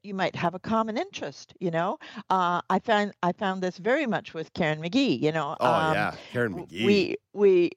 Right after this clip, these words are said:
Speaker 1: we have a, a, a, a real deep interest in, uh, you know, uh, costuming and, and, and, uh, cosplay and all that type of thing. And, you know, if you're, if you're talking about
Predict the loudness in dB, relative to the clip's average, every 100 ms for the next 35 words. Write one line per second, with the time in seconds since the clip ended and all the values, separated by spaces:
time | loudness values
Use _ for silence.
0 | _ 0 2 4 4 6 4 4 2 2
1 | 0 0 0 0 -2 -4 -2 2 4 2
2 | -2 -8 -8 -8 -6 -6 -6 -8 -10 -10
3 | -8 -8 -6 -4 -2 0 -2 0 2 2
4 | -2 -2 -2 0 0 0 0 -10 -8 -6
5 | -4 -4 -4 -6 -8 -6 -6 -6 -4 -2
6 | 0 0 0 -2 -2 0 0 0 -2 0
7 | 0 0 -2 -4 -6 -8 -8 -8 -14 -20
8 | -20 _ 0 2 0 -4 _ -6 -6 -6
9 | -4 -4 -2 -8 -6 -2 -2 -2 -6 0
10 | 0 0 -4 -2 0 0 0